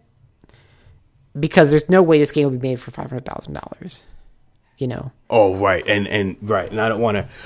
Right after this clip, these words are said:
Speaker 2: I don't want to get off the topic of Bloodstained just yet.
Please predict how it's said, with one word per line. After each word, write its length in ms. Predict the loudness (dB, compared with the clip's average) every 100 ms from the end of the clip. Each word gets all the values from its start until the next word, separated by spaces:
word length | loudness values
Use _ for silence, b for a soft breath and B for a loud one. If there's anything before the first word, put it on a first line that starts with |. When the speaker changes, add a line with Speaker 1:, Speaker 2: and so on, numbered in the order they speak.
| B -4
Speaker 2:
I 100 | -4
don't 380 | 2 2 2 0
want 240 | -4 -6
to 100 | -6
get 180 | -2 0
off 200 | 0 -2
the 80 | -10
topic 480 | -4 -4 -2 -6
of 220 | -6 -8 -4
Bloodstained 800 | -2 -2 -4 -6 -4 -2 -4 -10
just 440 | -10 -6 -6 -6
yet. 280 | -4 -4 -4